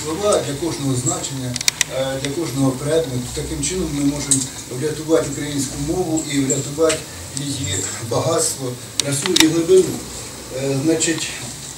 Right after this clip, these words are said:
ну і що стосується, е, її як, е, митця, як поетеси, е, світ, як ви бачите, білий і чорний,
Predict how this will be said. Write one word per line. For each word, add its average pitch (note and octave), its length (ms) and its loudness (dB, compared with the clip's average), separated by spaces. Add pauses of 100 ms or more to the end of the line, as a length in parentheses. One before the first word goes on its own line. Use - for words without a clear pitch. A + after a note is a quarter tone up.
(680)
ну A3+ 200 4 (100)
і F#3 80 4
що F#3+ 200 4
стосується, F#3 800 4 (640)
е, C#3+ 220 0 (420)
її F3 200 -2
як, D#3+ 220 2 (100)
е, D3 320 4
митця, E3 460 4
як C#3 160 2
поетеси, D#3 580 2 (560)
е, - 40 -2
світ, A3+ 340 2 (160)
як D#3+ 180 2
ви F3 80 2
бачите, E3 440 0
білий E3 380 2
і C#3+ 40 2
чорний, C#3+ 580 2